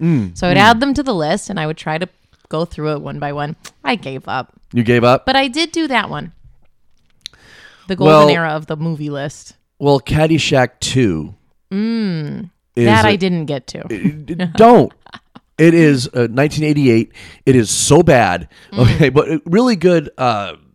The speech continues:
Speaker 1: there's a great cast in it. Let me see here. Jackie Mason, you don't know who that is. Diane Cannon, you don't know who that is. Robert Stack, you don't know who that is.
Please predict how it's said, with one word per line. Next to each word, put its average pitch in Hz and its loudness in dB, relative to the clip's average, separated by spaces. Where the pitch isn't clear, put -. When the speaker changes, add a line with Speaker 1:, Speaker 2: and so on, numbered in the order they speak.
Speaker 1:
there's 139 -8
a 127 -6
great 156 -2
cast 151 -6
in 92 -10
it. - -14
Let 120 -8
me 131 -4
see 131 -6
here. 98 -4
Jackie 131 -4
Mason, 120 -2
you 117 0
don't 117 -2
know 104 -4
who 98 -4
that 92 -6
is. 92 -10
Diane 127 0
Cannon, 113 -4
you 120 -2
don't 120 -2
know 107 -2
who 101 -2
that 92 -6
is. 92 -10
Robert 117 -2
Stack, 101 -4
you 107 -2
don't 104 -2
know 101 -4
who 101 -4
that 98 -4
is. 95 -10